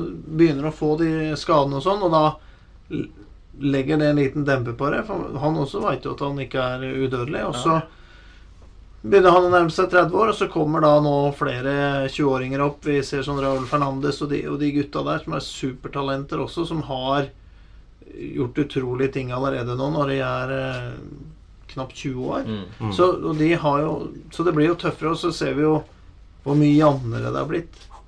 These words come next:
Speaker 1: eh, hvor mye tettere racingen har blitt, så jeg
Speaker 2: Ja,
Speaker 1: tror det blir
Speaker 2: ja, det
Speaker 1: veldig vanskelig for no-, for noen andre også å gjøre det samme som Rossi har
Speaker 3: Det er et godt
Speaker 1: gjort.
Speaker 3: poeng.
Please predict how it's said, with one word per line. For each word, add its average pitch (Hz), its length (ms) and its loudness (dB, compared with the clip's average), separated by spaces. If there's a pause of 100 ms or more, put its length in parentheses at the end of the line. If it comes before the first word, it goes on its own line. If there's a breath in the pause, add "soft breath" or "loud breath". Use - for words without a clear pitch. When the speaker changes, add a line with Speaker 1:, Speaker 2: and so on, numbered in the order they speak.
Speaker 1:
eh, 135 240 -2
hvor 135 120 -2
mye 139 180 -2
tettere 139 600 -6
racingen 139 360 -4
har 147 80 -2
blitt, 165 140 -4
så - 100 -2
jeg 147 40 -2
Speaker 2:
Ja, - 60 -10
Speaker 1:
tror 143 200 2
det - 20 -2
blir 151 440 -2
Speaker 2:
ja, 147 180 -6
det 147 100 0
Speaker 1:
veldig 151 460 6
vanskelig 127 540 -2
for 147 100 -6
no-, 143 380 -4
for 147 80 -8
noen 139 340 -6
andre 123 300 -6
også 139 180 -2
å 135 300 -2 (600)
gjøre 120 360 -2 (100)
det 123 80 -8
samme 120 280 -8
som 131 160 -10
Rossi 127 360 -10
har 143 240 -12
Speaker 3:
Det 117 100 2
er - 20 6
et 120 60 6
godt 113 120 4
Speaker 1:
gjort. - 60 -10
Speaker 3:
poeng. 117 240 2